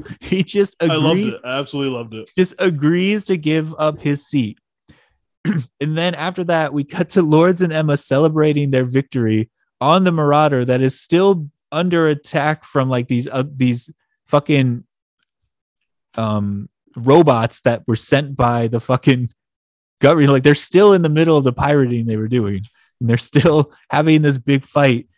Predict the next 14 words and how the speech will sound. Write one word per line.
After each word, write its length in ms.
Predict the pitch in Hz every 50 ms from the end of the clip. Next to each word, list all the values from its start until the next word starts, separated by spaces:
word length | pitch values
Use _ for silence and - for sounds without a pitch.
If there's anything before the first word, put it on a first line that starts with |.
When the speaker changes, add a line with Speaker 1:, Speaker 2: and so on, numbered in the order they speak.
| _ _ -
Speaker 1:
And 140 | 131 127 -
Emma 380 | - 147 151 170 180 175 165 160
and 140 | 151 147 147
Lords 280 | 143 151 151 147 143 -
just 180 | 143 139 -
shows 280 | - 143 139 143 139 156
up 140 | 160 156 143
and 80 | 139
starts 240 | - 147 143 139 -
telling 280 | - 160 147 143 139 139
Kate 320 | - 151 151 151 147 -
about 200 | 151 127 120 120 107
what 120 | 107 117
happened. 640 | 135 165 160 160 156 170 160 156 156 156 160 156